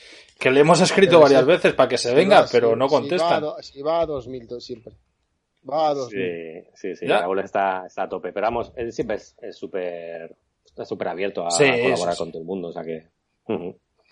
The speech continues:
Speaker 3: Tú insiste que seguro que algún día le enganchas.
Speaker 1: Sí,
Speaker 2: El
Speaker 1: sí.
Speaker 2: tema, Víctor, el tema de,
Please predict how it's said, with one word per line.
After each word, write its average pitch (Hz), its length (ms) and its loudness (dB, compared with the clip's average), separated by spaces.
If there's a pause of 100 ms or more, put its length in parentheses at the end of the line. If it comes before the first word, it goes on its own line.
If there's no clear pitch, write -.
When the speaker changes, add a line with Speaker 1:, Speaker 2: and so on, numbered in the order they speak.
(480)
Speaker 3:
Tú 127 60 -4
insiste 131 280 0
que 120 80 -2
seguro 110 220 -2
que 107 60 -4
algún 104 160 -6
día 107 100 -8
le 98 60 -8
enganchas. 90 420 -16 (240)
Speaker 1:
Sí, 156 160 8
Speaker 2:
El 185 60 10
Speaker 1:
sí. 170 140 0
Speaker 2:
tema, 196 300 0
Víctor, 175 460 -4
el 139 100 -14
tema 175 280 -10
de, 185 480 -10